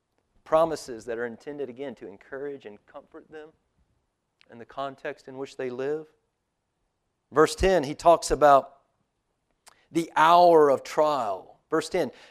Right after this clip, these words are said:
"Because you have kept my word about patient endurance, I will keep you from the hour of trial that is coming on the whole world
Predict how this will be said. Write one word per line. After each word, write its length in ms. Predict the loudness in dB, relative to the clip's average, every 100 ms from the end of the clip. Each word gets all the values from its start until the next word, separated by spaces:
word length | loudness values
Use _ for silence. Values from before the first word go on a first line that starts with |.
| -4
"Because 480 | -4 4 6 6 2
you 80 |
have 180 | -2 0
kept 240 | 2 2 4
my 160 | 2
word 720 | 2 4 6 6 2 -4 -16 _ _ _ _ _ _ _ 2
about 300 | 4 4 0
patient 360 | -4 -4 -6
endurance, 460 | -8 -4 -4 -4 -8
I 80 | -6
will 160 | -6
keep 400 | -6 -12 -16 -14
you 140 | -12 -12
from 260 | -8 -8
the 200 | -6 -10 -10
hour 400 | -8 -4 -2 -2
of 120 | -4
trial 440 | -10 -12 -10 -10 -12
that 120 | -16
is 120 | -18
coming 320 | -12 -12 -10
on 80 | -10
the 80 | -10
whole 200 | -10 -10
world 440 | -10 -12 -12 -20